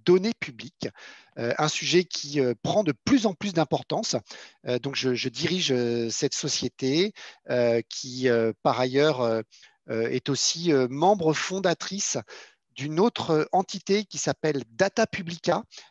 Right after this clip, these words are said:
et d'un observatoire qui est l'Observatoire Data Publica que j'ai le plaisir, euh, de présider, qui est un observatoire qui regarde la façon dont les acteurs publics, et en tout premier rang les collectivités locales, gèrent les données, les données des habitants, des citoyens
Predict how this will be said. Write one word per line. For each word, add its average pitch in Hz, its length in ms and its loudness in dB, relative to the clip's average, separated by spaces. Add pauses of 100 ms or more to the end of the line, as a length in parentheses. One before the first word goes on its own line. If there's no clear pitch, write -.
(160)
et 156 140 2
d'un 139 320 -2
observatoire 190 800 2
qui - 120 -6
est - 20 -4
l'Observatoire 160 640 0
Data 147 240 0
Publica 135 440 -4
que 156 140 -8
j'ai 127 140 -4
le 127 100 -2
plaisir, 151 520 -4
euh, 113 80 -2 (340)
de 151 80 0
présider, 151 540 -2
qui 156 100 -6
est - 80 -10
un 135 100 -4
observatoire 143 800 0 (340)
qui 160 440 -8
regarde 156 520 2
la 143 120 4
façon 175 340 -4
dont 151 180 -6
les 131 240 -2
acteurs - 280 -4
publics, - 360 -12
et 123 60 -2
en 120 100 -8
tout - 160 -12
premier 156 360 -2
rang 156 260 -4
les 151 220 0
collectivités 147 600 -4
locales, 165 380 -2 (260)
gèrent 240 380 4
les 202 100 6
données, 165 320 4 (260)
les 139 100 0
données 147 220 4
des 151 160 0
habitants, 139 380 0
des 165 120 -6
citoyens 131 520 -8